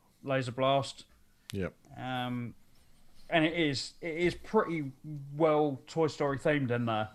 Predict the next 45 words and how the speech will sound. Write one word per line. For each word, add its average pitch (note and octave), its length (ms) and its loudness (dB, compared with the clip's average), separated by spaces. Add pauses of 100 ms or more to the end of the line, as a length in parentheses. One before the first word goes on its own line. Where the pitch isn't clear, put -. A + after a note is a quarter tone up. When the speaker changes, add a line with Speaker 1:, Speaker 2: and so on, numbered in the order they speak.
(600)
Speaker 1:
Uh, C#3 200 2
yeah, C#3 220 -4
they D3 160 4
have C#3+ 280 2
made D3 260 4
an C#3 100 2
effort C#3+ 320 0
with A#2+ 120 -6
this A#2 200 -4
one. A#2 220 -2 (600)
Speaker 2:
Yeah, F3+ 460 10 (140)
I F3 60 6
mean, D#3 160 10
back E3+ 260 6
in D3 60 8
the C#3+ 80 10
day, C#3+ 180 8
you C#3 100 8
used C3+ 180 4
to A#2+ 60 -2
get C#3 140 -4
Captain - 320 2
E C3 100 10
O C3+ 100 10
stuff. - 600 2 (180)
Speaker 1:
Yeah. C#3 200 -2 (100)
Speaker 2:
Um, A2 580 8 (460)
because, - 360 2
you A#2 80 4
know, G2+ 100 8
that G2+ 180 4
was, G#2+ 180 2
that G#2 200 4
was, F#2+ 340 2 (340)
you A2+ 120 0
know, F#2+ 140 6
one G2 160 4
of G2 40 4
the F#2 80 8
big F#2+ 160 2
attractions G2 500 0
there F#2+ 160 4
at - 80 -2
the - 40 -16
time. G2+ 460 4